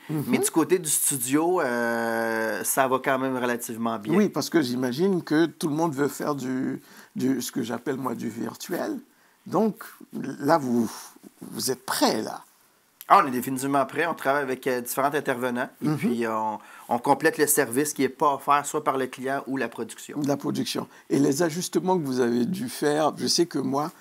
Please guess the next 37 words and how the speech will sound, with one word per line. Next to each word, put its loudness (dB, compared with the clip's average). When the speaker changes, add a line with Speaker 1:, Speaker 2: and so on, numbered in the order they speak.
Speaker 1:
et 2
quand 4
j'arrive, 2
on -2
prend 2
ma 2
température, -2
on -2
me 0
donne 0
un -2
masque, -6
euh, 2
je, 0
mais 4
je 0
signe 2
même 0
que -2
je -8
suis -8
pas -4
malade, 2
et 2
tout -6
ça, 0
qui, -14
ça 6
c'est 6
visible. 2
Qu'est-ce -2
que -2
vous 4
avez 4
pu -4
faire -2
d'autre 0